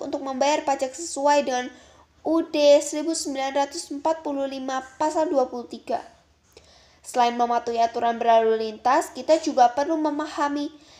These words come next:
cara menggunakan atau mengendarai motor listrik dengan benar.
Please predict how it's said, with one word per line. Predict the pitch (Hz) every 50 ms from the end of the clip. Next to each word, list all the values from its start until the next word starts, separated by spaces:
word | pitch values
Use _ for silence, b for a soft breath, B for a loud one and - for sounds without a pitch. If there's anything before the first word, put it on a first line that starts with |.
| B B B B B
cara | - - 294 294 302 320 330 311
menggunakan | 302 277 262 269 262 269 262 269 262 262 262 262 254 247
atau | 254 269 269 262 254
mengendarai | 247 247 254 247 247 240 240 247 247 247 247 247 240 240 240
motor | 262 285 294 320 311 311
listrik | 302 285 285 - 285 262 262 254 - -
dengan | 254 247 247 247 240 233 - - -
benar. | - 254 233 240 226 220 220 - -